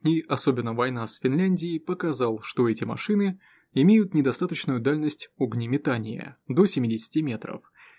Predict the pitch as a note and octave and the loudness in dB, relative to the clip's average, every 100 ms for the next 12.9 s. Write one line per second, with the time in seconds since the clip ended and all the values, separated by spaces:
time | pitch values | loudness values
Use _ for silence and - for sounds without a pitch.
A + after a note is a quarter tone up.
0 | - G3+ A#3 A3+ - D#3 E3 D#3+ D3+ A#2 | -2 2 4 2 4 2 4 2 0 0
1 | A2 - B2 - F#3+ F#3+ D#3 C3+ D3+ B2+ | 0 -2 -8 0 4 4 2 0 -4 -4
2 | - A#2 A2+ B2+ A2+ B2 D3 - A2+ G#2+ | -2 -2 0 0 0 0 0 0 -4 -4
3 | - - _ _ F#3 G#3+ F#3+ D#3+ F#3 D#3+ | -8 -14 _ _ -2 2 4 4 4 4
4 | C#3+ B2+ A#2+ - D3 F#3 - D3 D3+ D#3 | 0 -2 -2 -2 0 0 0 -2 -2 -4
5 | - - - D#3+ - D#3+ D3 C3 A#2 A2 | -4 -4 0 2 2 -4 -4 -4 -4 -4
6 | - D3+ - C#3+ - B2 B2 D#3 D#3 G#2+ | -6 -6 -4 -4 -2 -4 0 0 0 -2
7 | G#2 - _ - - - _ - G3 A#3+ | -6 -8 _ -20 -20 -20 _ 0 4 6
8 | A#3+ C#3+ D3+ D#3 C#3+ C#3+ D#3 D3 - - | 4 4 4 2 4 2 2 0 -2 -4
9 | C#3+ F#3 F3+ A2 - B2 B2 B2+ - G3 | 0 2 2 -2 -4 -4 -2 -2 0 0
10 | - - C3 C3 - A#3 A3+ G3 F3+ F3 | 0 -6 -6 -4 -2 0 4 4 4 0
11 | - A#2 G#2 A2+ F3+ F3+ D#3 C3 A#2 - | -6 -2 -2 2 4 4 0 -2 -4 -2
12 | G#2+ A#2 B2+ D#3+ B2 A2 - - | -2 -2 0 0 0 -4 -6 -10